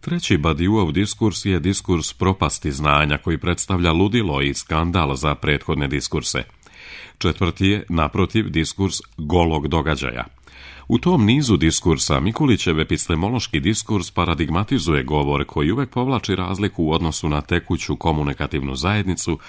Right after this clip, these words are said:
ali koji čvrsto na liniji filozofskog govora postaje otvoreni za ostale oblike, ukoliko oni ispunjavaju osnovni zahtev,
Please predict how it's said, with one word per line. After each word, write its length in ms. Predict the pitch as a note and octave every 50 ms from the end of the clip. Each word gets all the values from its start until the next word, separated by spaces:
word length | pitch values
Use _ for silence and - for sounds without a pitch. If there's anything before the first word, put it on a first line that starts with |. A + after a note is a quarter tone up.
| - - - - - - - - -
ali 220 | - E3 D#3+ C#3+ -
koji 240 | - C#3 B2 G#2+
čvrsto 500 | G2+ - G#2+ C3 D3 C#3 - - - D#2+
na 140 | C#2 C#2 C#2
liniji 420 | C#2 D2+ E2+ G2 G#2+ A2 F#2+ D#2 C#2+
filozofskog 760 | - E2 D2+ D#2+ F#2 F#2 A2+ A2 - - - E2 C#2+ C#2 C2+
govora 400 | C#2 F#2+ A2+ A2+ G#2+ F#2+ F#2 F2
postaje 520 | - - F#2 F#2 - - G#2+ F#2 D#2+ D2+
otvoreni 680 | D2 F2 - - G#2+ G#2 G2 F#2 E2 E2+ E2+ E2+ D#2+ -
za 180 | D#2+ C#2+ E2 F2+
ostale 460 | G2+ G#2 - - B2 A2 E2 C#2+ C2+
oblike, 420 | C2+ C#2 C2 C#2+ B1+ - D2 C#2 - - - - - - - - - -
ukoliko 440 | F2 - F#2+ E2+ E2 D2+ - D#2
oni 180 | C#2+ C#2+ C#2 C#2
ispunjavaju 680 | C2 - - E2 D2 C#2 C#2 C#2 C#2+ C#2 D2 C#2+ C#2+ D2+
osnovni 400 | G2 G2 - A#2+ A2 G2+ G#2+ G2+
zahtev, 500 | D2 D2+ C2+ C2 A#1+ - - - C#2